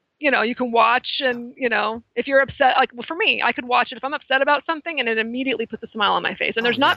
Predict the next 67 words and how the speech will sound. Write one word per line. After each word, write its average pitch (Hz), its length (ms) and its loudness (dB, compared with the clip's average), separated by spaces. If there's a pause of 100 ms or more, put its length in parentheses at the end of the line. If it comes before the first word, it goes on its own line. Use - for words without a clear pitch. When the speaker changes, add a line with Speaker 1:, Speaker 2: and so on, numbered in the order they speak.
Speaker 1:
very 302 120 -2
many 285 140 -4 (100)
movies 240 280 2
that 233 100 2
I 214 80 2
can 226 240 -10
watch 233 400 -2 (400)
and 240 100 -8
kind 262 160 -2
of 233 100 -2
forget 247 360 0
about 240 240 0
my 202 140 -4
troubles 220 480 -8 (260)
for 220 80 -6
that 220 260 0
two 240 160 -6
hours 220 480 2
and 220 280 -2
just 220 240 -2 (580)
fully 294 300 2
enjoy 240 500 2
and 220 100 0
immerse 214 300 -4
myself 269 480 2
in 277 300 0
and 214 160 -2
laugh 208 340 2
my 214 120 -2
way 208 220 -6
through 214 220 -4
it. 262 100 -4 (280)
And - 120 -6
this - 140 -4
is 214 80 -14
one 196 220 -8
of - 100 -12
'em. - 160 -16 (320)
Speaker 2:
Yeah. - 220 -16 (160)
Speaker 1:
So 202 200 -4
Speaker 2:
I 180 100 -10
mean, 190 120 -12
it, 214 160 -14
it 214 80 -8
was 240 160 -12
just 277 160 -12
such 311 140 -14
a - 40 -12
great 147 260 -8
movie. 131 260 -10
And 165 100 -8
the 170 60 -10
fact 247 260 -10
that, 185 160 -10
you 160 80 -12
know, 143 140 -6
we've 156 280 -14
got 214 140 -10
a 185 40 -12
lot 156 200 -8
of 156 80 -14
things 143 240 -14
going 131 180 -12
on 113 180 -10
for 110 100 -20
this. - 240 -20
This 170 140 -10